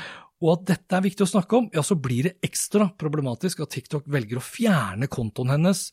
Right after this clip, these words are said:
som følge av ekstra fett på kroppen. Hun har åpenbart også vært flink til å spre denne formen for, eh, positivisme knyttet til kroppen, for da TikTok valgte å fjerne kontoen hennes, ja, så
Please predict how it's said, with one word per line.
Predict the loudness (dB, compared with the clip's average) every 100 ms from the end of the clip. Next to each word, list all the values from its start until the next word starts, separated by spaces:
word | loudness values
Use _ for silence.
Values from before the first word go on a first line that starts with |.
| -16 -20 -20 _
som | -2 2 2
følge | 2 0 0 -8 -6 -2
av | 0 2 0 -4 -16 _ _ _ -8
ekstra | -6 -4 -2
fett | -2 -4 -6 -6
på | -6 -6
kroppen. | -10 -12 -20 _ -16 -14 -2
Hun | 6 8
har | 10 8 8
åpenbart | 8 8 2 4 4 2
også | 0
vært | -2 0
flink | -4 -2
til | -4
å |
spre | -4 -2 -2 -2 0
denne | 2 2 2 0
formen | 2 2 2
for, | 4 4 6
eh, | 6 4
positivisme | 2 -2 0 2 2 2 2 2
knyttet | 2 2 0 -2
til | 2
kroppen, | 2 2 2
for | 2
da |
TikTok | 2 0 -2 0
valgte | 2 2 0 -4
å |
fjerne | 0 0 0 -2
kontoen | -2 0 2
hennes, | 2 0 -6 -14 -16 -6
ja, |
så | -2